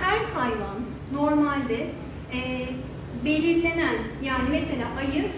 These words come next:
cesaret ve gücü ifade eder. Ama belki orada karşınıza ayı çıktığında daha farklı bir enerji verecek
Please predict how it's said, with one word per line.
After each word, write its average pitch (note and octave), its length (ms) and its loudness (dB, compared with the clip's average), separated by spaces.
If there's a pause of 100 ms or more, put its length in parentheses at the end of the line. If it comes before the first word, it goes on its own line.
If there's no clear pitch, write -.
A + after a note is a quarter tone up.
(100)
cesaret D4+ 640 0
ve E4+ 60 2
gücü E4 280 0
ifade C4 520 2
eder. G#3 180 -2 (280)
Ama B3 220 0
belki F4+ 300 4
orada G#4 340 2
karşınıza F#4 520 2
ayı D4 280 0
çıktığında F#4+ 580 0
daha C#4 180 2
farklı D5+ 360 6
bir D#4 40 0
enerji C4 460 0
verecek G3 340 -6